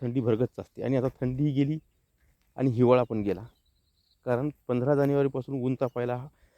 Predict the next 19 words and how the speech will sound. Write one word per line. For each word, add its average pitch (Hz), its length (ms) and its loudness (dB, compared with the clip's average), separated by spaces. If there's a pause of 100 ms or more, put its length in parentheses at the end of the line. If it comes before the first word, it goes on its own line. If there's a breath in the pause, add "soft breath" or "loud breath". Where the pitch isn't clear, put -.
(180)
हवा 120 180 4
सुटायला - 320 -6
सुरुवात 92 320 -8
होते, - 220 -16 (840 soft breath)
त्यामुळं 131 240 4
आता 127 300 0 (240)
थंडी 156 320 4 (520)
ही - 200 -8
येऊ 160 160 4
शकत - 320 -8
नाही. - 140 -14 (520)
तर 131 100 -8
त्यासाठी 139 360 0
आता 135 160 -2
फक्त 131 260 -10
आपल्याला 131 240 -2
एकच 127 200 -6
करायचं 117 320 -4
आहे, 135 100 -10